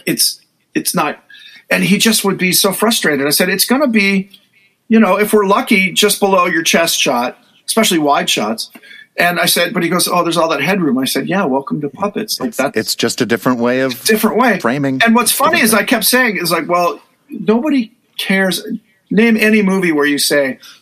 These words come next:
Speaker 1: except a Gene Kelly movie, like, "Oh, didn't you love those, their knees in the shot? Isn't that great?"
Speaker 2: <laughs>
Speaker 1: But no one cares about what you're doing from the waist down unless it's a porn film. So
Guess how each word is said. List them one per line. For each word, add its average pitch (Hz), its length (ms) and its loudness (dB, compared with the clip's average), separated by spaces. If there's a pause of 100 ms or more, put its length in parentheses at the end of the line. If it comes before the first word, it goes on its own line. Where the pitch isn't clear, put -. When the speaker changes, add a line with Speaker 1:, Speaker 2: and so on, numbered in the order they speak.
(220)
Speaker 1:
except 143 340 -2
a 139 60 -4
Gene 160 240 0
Kelly 170 260 0
movie, 127 320 -2 (240)
like, 147 200 -2
"Oh, 160 240 2
didn't 220 260 4
you 254 80 2
love 180 220 4
those, 165 240 0
their 143 260 0
knees 147 420 2
in 208 100 4
the 208 80 2
shot? 226 440 0 (320)
Isn't 185 80 2 (320)
that - 160 0
great?" 143 360 0
Speaker 2:
<laughs> 220 60 -4 (600)
Speaker 1:
But 214 80 2
no 294 140 6
one 349 160 2
cares 320 300 2
about 240 180 2
what 240 80 2
you're 233 100 2
doing 226 220 4
from 214 160 2
the 208 60 2
waist 208 260 2
down 240 220 2
unless 175 240 0
it's 165 100 -2
a 156 80 -4
porn 254 320 2
film. 151 400 -2 (380)
So 226 320 2